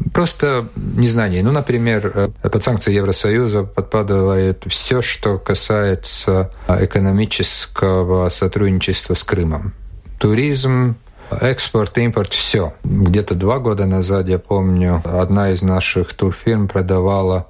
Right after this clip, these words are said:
турпоездки в Крым. Конечно, они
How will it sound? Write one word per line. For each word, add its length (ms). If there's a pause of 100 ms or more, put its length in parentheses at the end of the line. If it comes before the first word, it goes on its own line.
(120)
турпоездки 1400
в 120
Крым. 260
Конечно, 440
они 380